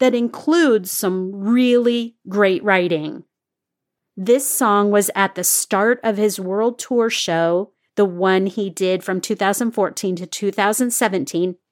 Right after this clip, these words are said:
and he came out starting with this song. I saw that show five times,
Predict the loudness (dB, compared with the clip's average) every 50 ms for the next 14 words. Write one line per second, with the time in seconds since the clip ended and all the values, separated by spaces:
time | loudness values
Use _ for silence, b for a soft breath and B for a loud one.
0 | _ _ _ _ _ _ _ _ _ _ _ _ _ 0 2 2 2 0 0 0
1 | 2 4 6 6 4 2 0 -2 -6 -2 0 2 2 4 2 2 2 0 0 -2
2 | 0 -2 -2 -2 -2 -2 0 0 0 0 -2 -4 -8 -12 -14 _ _ _ _ _
3 | _ 0 0 0 0 0 0 2 2 2 2 0 0 0 -2 0 0 0 0 -2
4 | -4 _ -4 -2 -2 0 0 0 -2 -2 -4 -6 -4 -2 0 0 0 0 0 -2
5 | -2 -4 -6